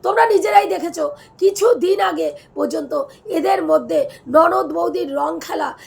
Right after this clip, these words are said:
এবং, আহ, এর ভিট পুজো, ননদের বাড়ির জায়গা কিনেছে, সেখানে বাড়ির ভিট পুজো হয়ে গেল। তারপরে ননদ বৌদির রং খেলা, দুজনে মিলে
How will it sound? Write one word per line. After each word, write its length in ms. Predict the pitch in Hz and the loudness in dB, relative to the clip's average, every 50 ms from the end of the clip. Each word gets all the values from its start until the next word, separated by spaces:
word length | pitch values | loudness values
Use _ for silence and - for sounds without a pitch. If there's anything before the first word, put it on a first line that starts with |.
| - - - | -16 -6 -2
এবং, 380 | 269 302 349 381 359 320 277 - - - - - 269 | 0 2 2 2 2 0 -2 -6 -16 -18 -10 -6 -4
আহ, 280 | 277 - - - - - | -2 -2 -4 -4 -6 -2
এর 300 | 254 302 339 370 370 339 | 4 6 6 6 4 2
ভিট 320 | 254 208 302 381 - 392 | -4 -4 -4 -4 -4 -8
পুজো, 340 | 320 359 370 311 320 269 247 | -10 -10 -6 -4 -4 -4 -4
ননদের 520 | - 247 269 285 294 330 339 349 349 349 - - - - - 254 | -6 -8 -6 -4 -4 -4 -2 -2 -4 -4 -4 -8 -16 -20 -8 -2
বাড়ির 460 | 247 269 294 320 359 - 359 277 220 | 0 0 2 2 0 -4 -6 -8 -8
জায়গা 360 | 240 285 285 285 269 320 339 | -6 -6 -4 -4 -4 -4 -4
কিনেছে, 400 | - 381 370 370 349 269 359 349 | -6 -6 -6 -6 -6 -6 -6 -8
সেখানে 360 | - 320 294 320 330 370 339 | -6 -6 -6 -6 -6 -6 -4
বাড়ির 340 | 277 285 285 302 320 339 269 | -4 -2 -2 -2 -2 -4 -4
ভিট 240 | 240 294 359 381 427 | -4 -6 -6 -6 -8
পুজো 260 | 392 359 302 381 339 | -10 -8 -6 -2 2
হয়ে 180 | 339 349 339 330 | 4 6 6 4
গেল। 240 | 320 294 262 247 - - - - - _ | 2 -2 -2 -4 -4 -6 -14 -20 -14 _
তারপরে 380 | - 294 311 - - - 381 370 | -4 -4 -4 -4 -6 -6 -4 -2
ননদ 360 | 320 320 330 330 370 330 339 | 0 0 0 0 -2 -6 -4
বৌদির 360 | 359 370 370 359 381 370 311 | -4 -4 -2 -2 -2 -2 0
রং 220 | 330 - - - 339 | 0 0 0 -2 -6
খেলা, 320 | - 339 - - 294 269 - - - - - 226 | -6 -4 -2 -2 -2 -4 -6 -12 -20 -12 -4 -2
দুজনে 380 | 302 339 330 381 370 381 370 | 0 2 2 2 0 0 0
মিলে 360 | 349 349 349 339 330 349 - | 0 0 0 0 2 0 0